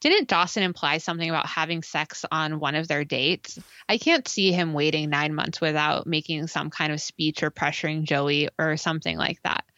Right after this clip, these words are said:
I know these are obviously teenagers, but as someone in her late twenties who hasn't had sex, it was again a good message that the right person will wait and that there's no timeline.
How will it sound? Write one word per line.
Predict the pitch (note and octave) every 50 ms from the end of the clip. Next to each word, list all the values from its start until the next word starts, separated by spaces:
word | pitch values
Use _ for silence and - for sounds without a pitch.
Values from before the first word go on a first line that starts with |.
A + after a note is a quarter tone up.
| - - - - - - - - - - -
I | - G#3+ A3+
know | A3+ B3 B3+ C#4+ D#4 D#4+ D#4+ - - _ _ _ _ -
these | G3+ G3 G#3+ G#3 G3
are | G3+ F3+ -
obviously | - D#3 D#3+ D#3+ E3 F3 E3 - - F#3 E3+
teenagers, | - - F3+ D#3+ D3+ D3+ D#3 D3 - D#3 D3+ D3+ D3+ D3+ E3 E3 - - - _ - F3+
but | - F3+ E3+ E3+ E3 -
as | E3+ F3 F3+ F3+ F3+ -
someone | - - A3+ A#3 B3+ C4+ C#4
in | C4+ C4+
her | A#3 G3 A3 G#3 G3+ G3 G3 F#3+ F#3+ F#3
late | - F3 E3+ E3 F3+ - - -
twenties | - - - - D3+ C#3+ C#3+ D3 D3 D#3+ F3 E3+ - - _ _ _ _ _ - E3+ -
who | G#3+ G3+
hasn't | E3+ - F3+ D#3+ E3+ E3+ G3+ D#3
had | F3 F3+ E3 D#3 -
sex, | - F3 D3 D3 - - -
it | - F3+
was | D#3+ F3+ F3 E3+ F#3
again | F3 D#3+ - D3 D3+ D#3 E3+ E3+
a | - E3+
good | D#3 - G3 G#3+ G#3
message | G3 F3 D#3 D3 D3 - - C3 B2 - - - - - - - - - _
that | - G3 F#3 -
the | G#3 G3+
right | G3 G3+ A#3 B3+ -
person | - - G3 F#3 F#3 - G#3 F#3+ F3
will | E3 D#3
wait | D3+ D#3 C#3+ C#3+ D3 C#3+
and | - D3+ E3+ F3
that | E3+ E3 -
there's | E3 E3+ F3+ E3 F3
no | E3 E3 E3+ F3
timeline. | - - - D3+ D3 C#3+ C#3 B2+ B2 G#2 G#2 - - E3